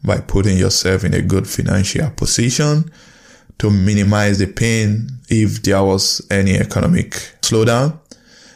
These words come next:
The tips and recommendations that I share today will help you just do just that. None of us has any crystal ball. The purpose of this episode is just to provide information about economic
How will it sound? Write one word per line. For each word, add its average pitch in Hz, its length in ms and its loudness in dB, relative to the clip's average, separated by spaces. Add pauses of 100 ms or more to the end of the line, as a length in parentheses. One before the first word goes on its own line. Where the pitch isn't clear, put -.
(140)
The 98 160 -2
tips 123 380 0
and 101 140 2
recommendations 101 680 0
that 95 140 2
I 98 100 2
share 104 320 0
today 113 540 0
will 101 260 0
help 98 380 -2
you - 100 0
just 98 540 -2
do 101 180 2
just 101 380 -2
that. 120 380 0 (840)
None 104 160 2
of 98 220 0
us 107 460 2
has 98 380 0
any 95 240 0
crystal 107 440 -2
ball. 131 500 0 (580)
The 107 100 -4
purpose 104 580 0
of 92 140 0
this 98 220 0
episode 95 520 0
is - 220 -2
just - 240 -2
to - 100 -4
provide 95 540 0
information 104 1080 -2 (140)
about 104 400 0
economic 101 600 -2